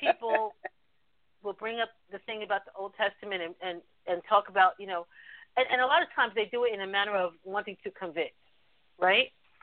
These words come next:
Speaker 2: Yeah.
Speaker 1: And
Speaker 2: Mm-hmm.
Speaker 1: it's like, well, you can't really, like, convict people of that because there's no possible way that you're fulfilling all that either. And the reason why I know that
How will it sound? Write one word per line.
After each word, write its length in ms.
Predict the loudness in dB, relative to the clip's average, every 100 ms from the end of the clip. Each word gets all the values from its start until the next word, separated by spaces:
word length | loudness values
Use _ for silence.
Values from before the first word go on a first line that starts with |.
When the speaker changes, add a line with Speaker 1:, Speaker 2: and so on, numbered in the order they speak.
| -2
Speaker 2:
Yeah. 220 | 0 0 -2 _
Speaker 1:
And 420 | 4 6 6 0 -4
Speaker 2:
Mm-hmm. 100 | -12 -16 _ -2
Speaker 1:
it's 140 | 0
like, 160 | 0 0
well, 100 | 0
you 80 | -2 -6
can't 200 | -8 -6
really, 440 | -4 -4 -4 -6 -14 _ -2
like, 220 | -2 -4 _ -4
convict 380 | -2 0 0 0 _
people 500 | -6 -6 -2 -2 -2 -2
of 140 | -2
that 340 | 4 6 6 0
because 260 | -10 -6 0
there's 140 | 2
no 100 | 2
possible 480 | 4 4 4 -4 -8
way 300 | -4 -2 -4 -10 -18 -6
that 120 | -2
you're 100 | -2
fulfilling 400 | -4 -2 0 2
all 120 | 2
that 180 | 2 0
either. 220 | -2 -2 -2
And 100 | -4
the 60 |
reason 240 | -4 -6 2
why 200 | 4 4
I 20 |
know 240 | 4 0 2
that 200 | 0